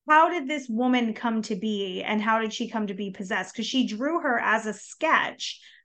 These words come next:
So maybe she just possessed some poor woman.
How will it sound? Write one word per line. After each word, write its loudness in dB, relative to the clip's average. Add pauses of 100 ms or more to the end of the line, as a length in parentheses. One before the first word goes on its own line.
(140)
So 4 (960)
maybe 2
she -2
just -2
possessed -2
some 0
poor 0
woman. -4